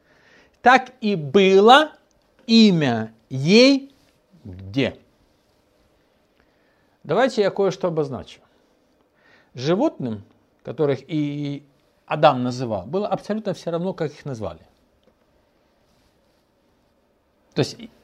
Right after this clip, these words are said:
вот проходит слон, вы говорите: «Слон», а слону абсолютно все равно, <laughs> как вы его назвали, он пошел себе дальше.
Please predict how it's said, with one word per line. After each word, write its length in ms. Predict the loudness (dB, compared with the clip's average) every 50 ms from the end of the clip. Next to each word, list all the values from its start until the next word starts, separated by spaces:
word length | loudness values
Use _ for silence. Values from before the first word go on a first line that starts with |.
| _ 2
вот 220 | 2 2 4 4
проходит 500 | 2 0 2 2 2 2 2 -2 -4 -10
слон, 340 | -10 -4 0 0 0 -2 -4 -8 -4
вы 100 | -2 0
говорите: 320 | 2 2 2 0 -2 -6
«Слон», 300 | -6 -4 -4 -4 -4 -4 -6
а 60 | -8
слону 220 | -6 -2 0 0 0
абсолютно 420 | 0 0 0 0 0 0 -4 -2
все 160 | 0 0 2 2
равно, 160 | 2 2 0
<laughs> 100 | 0 2
как 220 | 2 2 2 4
вы 80 | 2 2
его 140 | 2 2 2
назвали, 360 | 0 0 2 2 2 2 2
он 80 | 0
пошел 300 | 0 0 0 0 -2 -6
себе 200 | -4 -6 -8 -6
дальше. 320 | -6 -8 -8 -12 -14 -20